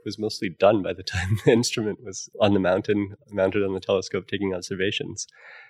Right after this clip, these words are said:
Because we're trying to measure these really subtle signals where there's, like, one percent more galaxies at a certain radius than you'd expect, it's pretty important to understand not only the ones you observe, but the ones you don't observe.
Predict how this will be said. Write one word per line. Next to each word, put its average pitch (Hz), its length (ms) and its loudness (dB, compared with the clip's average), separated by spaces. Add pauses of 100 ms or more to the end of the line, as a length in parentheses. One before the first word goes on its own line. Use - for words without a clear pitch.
(540)
Because 131 260 4
we're 156 80 8
trying 127 180 2
to 110 60 4
measure 101 320 2
these 95 220 -8
really 98 180 -2
subtle 98 460 2
signals 120 560 -4
where 95 160 4
there's, - 220 -8
like, - 200 -12 (120)
one 95 280 4
percent 95 320 -2
more 95 160 0
galaxies 95 520 -4
at 98 100 -8
a 95 60 -12
certain 92 460 -4 (540)
radius 101 720 2
than 98 140 0
you'd 92 160 -4
expect, - 480 -4 (140)
it's - 160 -4
pretty 139 280 0
important 107 380 2
to - 100 -8
understand 90 460 -4
not 95 160 0
only 95 220 -2
the 90 80 -8
ones 90 200 -8
you - 80 -6
observe, 90 400 -2
but - 160 -10
the 98 60 -18
ones 95 220 0
you 90 80 -8
don't 90 260 -2
observe. 107 380 -6